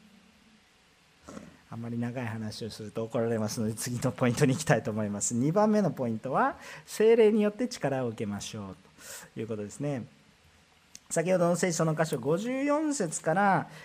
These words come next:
えー、この八章の三節に至るまでには、えー、こうステパノンが、あー、主張したんですけれども、それに対する大きな反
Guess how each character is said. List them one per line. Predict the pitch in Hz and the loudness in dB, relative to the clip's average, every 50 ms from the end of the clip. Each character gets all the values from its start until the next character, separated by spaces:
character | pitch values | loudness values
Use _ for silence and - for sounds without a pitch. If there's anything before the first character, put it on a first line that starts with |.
| - - | -10 -2
え | 139 139 139 135 135 135 139 135 135 135 131 127 131 - | 0 0 2 2 2 0 0 0 0 -2 -2 -4 -6 -4
ー、 | |
こ | - 139 | -4 -2
の | 131 127 123 123 | 0 0 0 0
八 | 120 - 196 202 196 | 0 2 0 0 0
章 | - - 160 127 | 0 -2 -2 -2
の | 123 120 | -2 -2
三 | - - 208 214 220 214 | -2 0 0 2 2 2
節 | 202 - 156 - - 117 113 | 0 0 -2 -4 -4 -4 -2
に | 123 156 170 131 107 - - - - - | -2 0 0 0 -2 -4 -8 -20 -16 -12
至 | - 131 131 - 156 147 | -10 -6 -4 -2 0 0
る | 147 143 | 0 0
ま | 143 143 139 | 0 -2 -2
で | 135 127 117 | 0 -2 -2
に | 117 120 127 127 | 0 -2 -2 0
は、 | 160 180 156 127 113 101 - - - - - - | 0 0 0 -2 -4 -6 -8 -14 -20 -18 -12 -8
え | 127 127 123 123 127 123 123 120 113 113 117 - - - | -6 -4 -2 -2 -2 -2 -2 -2 -2 -4 -4 -6 -8 -8
ー、 | |
こ | - 123 113 113 110 - - | -6 -4 -4 -4 -4 -6 -8
う | |
ス | - - - | -10 -4 0
テ | - 220 | 2 2
パ | 220 - 220 | 4 4 4
ノ | 214 214 214 | 4 4 2
ン | 208 202 202 196 196 185 185 | 2 0 -2 -2 -2 -2 0
が、 | 196 240 240 190 143 - - - - - - - | 2 2 2 2 0 -2 -8 -16 -18 -18 -16 -10
あ | - 123 123 123 120 120 123 123 | -8 -6 -4 -4 -4 -4 -4 -6
ー、 | 127 | -6
主 | - - - | -8 -10 -12
張 | - - 175 175 175 175 175 | -10 -8 -6 -4 -4 -4 -4
し | 160 - - | -4 -6 -2
た | - 214 226 | 0 0 0
ん | 214 196 156 | 2 0 -2
で | 143 135 | -2 -4
す | - | -6
け | - - 131 | -6 -6 -4
れ | 123 123 | -4 -4
ど | 120 139 | -4 -4
も、 | 160 170 147 | -4 -4 -4
そ | 151 - 190 | -4 -4 -2
れ | 214 214 | -2 0
に | 214 226 220 220 | 0 0 0 0
対 | - 214 214 208 202 | 0 0 0 0 -2
す | 202 - 165 143 | -4 -6 -6 -4
る | 131 120 113 | -4 -2 -2
大 | 117 131 147 165 196 220 - 302 302 302 294 285 277 277 285 285 - | -2 -2 -2 -2 0 0 -2 -2 -2 -2 0 0 0 0 -2 -4 -6
き | - - 226 | -8 -4 0
な | 220 208 | 2 2
反 | 175 - - 208 202 208 214 | 2 2 4 4 4 4 4